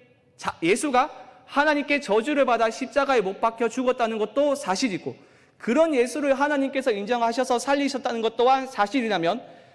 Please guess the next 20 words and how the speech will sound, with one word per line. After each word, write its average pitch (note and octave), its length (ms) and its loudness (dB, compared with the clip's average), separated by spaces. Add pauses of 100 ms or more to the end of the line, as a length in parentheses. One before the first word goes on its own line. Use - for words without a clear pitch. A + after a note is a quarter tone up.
(420)
예수가 C#4 500 2
죽은 D4+ 300 -2
것은 C4 260 0
자신의 C#4 540 0
죄 - 240 0
때문이 C#4 340 2
아니라 D#3+ 380 0 (320)
다른 A3+ 400 0
사람의 C#4 500 2
죄를 C4 400 0
대신 A#3+ 380 -2
짊어지고 B3 580 0
십자가에 B3 420 -2
못 F#3+ 160 -4
박혀 G#3+ 260 0
죽었다는 G3+ 580 -2 (280)
그 C#4 220 0
대속의 C4+ 460 0
교리를 E3+ 360 -4
바울이 A3 540 -2